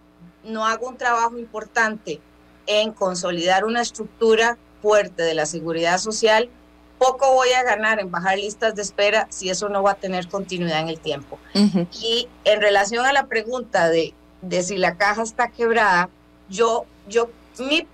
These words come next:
Speaker 1: mi consulta por lo menos, o, o lo que yo me cuestiono es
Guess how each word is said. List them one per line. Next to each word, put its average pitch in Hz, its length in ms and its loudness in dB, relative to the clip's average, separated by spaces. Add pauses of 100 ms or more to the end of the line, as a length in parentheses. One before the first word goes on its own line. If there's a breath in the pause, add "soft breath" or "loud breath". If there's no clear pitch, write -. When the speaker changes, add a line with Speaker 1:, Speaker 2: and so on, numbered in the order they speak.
(140)
Speaker 1:
mi 311 220 -4
consulta 262 720 0
por 214 140 -4
lo 190 100 -4
menos, 220 320 -2
o, 185 160 0
o 196 80 2
lo 190 180 0
que 180 140 -4
yo 220 220 2
me 269 140 0
cuestiono 220 760 0
es 208 340 0